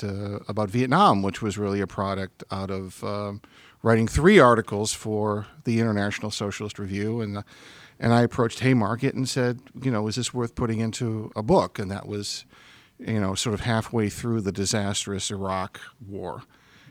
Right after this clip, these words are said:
when a lot of analogies were being made to Vietnam, most of which were, uh,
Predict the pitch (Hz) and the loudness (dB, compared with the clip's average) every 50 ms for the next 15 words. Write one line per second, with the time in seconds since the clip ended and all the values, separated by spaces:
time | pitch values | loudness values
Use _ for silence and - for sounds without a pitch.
0 | - - - 160 117 113 110 107 104 98 98 - - 104 107 107 107 104 110 110 | -20 -18 -8 -2 0 0 2 2 0 0 -2 -2 -4 -4 -2 0 0 0 0 0
1 | 107 110 98 104 104 104 101 101 104 95 101 101 98 98 92 - 110 87 95 98 | 0 0 0 2 2 2 2 2 0 0 -2 -2 -2 -2 -2 -4 -6 -4 -4 -2
2 | 95 98 95 98 98 101 101 95 90 - - 110 101 98 90 87 107 101 98 - | -2 -2 -2 -2 -2 -4 -4 -6 -8 -10 -8 -8 -8 -8 -6 -4 -4 -4 -4 -2
3 | 107 131 147 135 123 123 123 113 113 117 120 - - 101 90 98 101 98 92 - | 0 2 4 4 4 4 4 4 2 0 0 -2 -6 -6 -6 -6 -8 -6 -6 -8
4 | - - 95 92 - - 120 - _ _ _ _ _ _ _ _ _ _ _ _ | -10 -10 -10 -10 -10 -12 -16 -18 _ _ _ _ _ _ _ _ _ _ _ _
5 | - 90 87 - - | -10 -8 -8 -8 -8